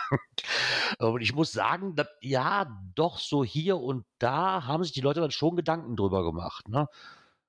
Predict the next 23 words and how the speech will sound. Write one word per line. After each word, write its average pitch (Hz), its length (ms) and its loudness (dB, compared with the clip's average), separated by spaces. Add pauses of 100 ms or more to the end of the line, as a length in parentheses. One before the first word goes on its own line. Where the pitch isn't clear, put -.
(160)
Also 107 120 2
ich 107 60 -4
glaub, 156 140 2
das, 127 180 -2
das, 127 140 -2 (100)
das - 180 2
Geilste, 185 540 0
was 165 140 -2
ich, 123 200 -10
was 147 300 2
ich 113 240 -6 (100)
wirklich 147 220 0
von 143 140 2
den 127 100 0
Bildern 143 300 2
her 127 100 2
fand, 131 340 0
war 120 160 2
wirklich 123 460 0 (320)
der 120 240 2
in 120 60 -6
Italien. 117 720 -2 (1500)
Ähm, 101 600 0